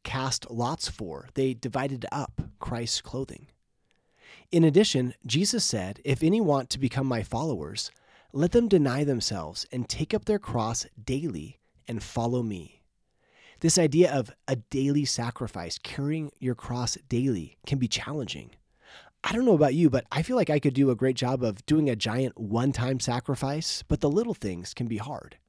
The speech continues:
Let's think a bit more about Jesus' command to take up your cross daily. Often when we hear that phrase, we think of a trial we're facing. But consider the time of Jesus.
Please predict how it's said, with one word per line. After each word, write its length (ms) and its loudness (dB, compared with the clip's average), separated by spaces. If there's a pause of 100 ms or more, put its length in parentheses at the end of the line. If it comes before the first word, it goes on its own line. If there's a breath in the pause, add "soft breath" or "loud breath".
(960 soft breath)
Let's 240 2
think 160 0
a 60 6
bit 200 4
more 200 2
about 280 -2
Jesus' 580 0
command 600 -4
to 120 -6
take 320 -4
up 200 0
your 100 2
cross 540 -4 (180)
daily. 400 -8 (1000 soft breath)
Often 360 0
when 140 6
we 80 4
hear 240 0
that 220 -2
phrase, 440 -2
we 80 2
think 200 0
of 80 0
a 40 4
trial 540 -4
we're 140 -8
facing. 480 -10 (680 soft breath)
But 140 4
consider 340 2
the 80 -2
time 380 -2
of 160 -2
Jesus. 580 -6